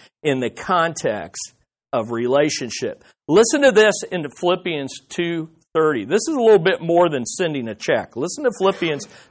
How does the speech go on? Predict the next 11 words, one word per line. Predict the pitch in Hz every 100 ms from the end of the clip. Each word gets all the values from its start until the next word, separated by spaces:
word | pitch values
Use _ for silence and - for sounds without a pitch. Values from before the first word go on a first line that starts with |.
| -
two | 147
thirty. | 127 147 127 107
Paul | - 175 175 175
says | 160 127
this, | 147 113 - _ _ _ _ _ _
"Because | 165 160 220 190
Epaphroditus | 196 151 _ - 185 208 - 247 214 160 135 139 - _ _ _ -
came | 202 180 156
close | - - 196 220 269 - -
to | - 143
death | 120 117 113 220 214 117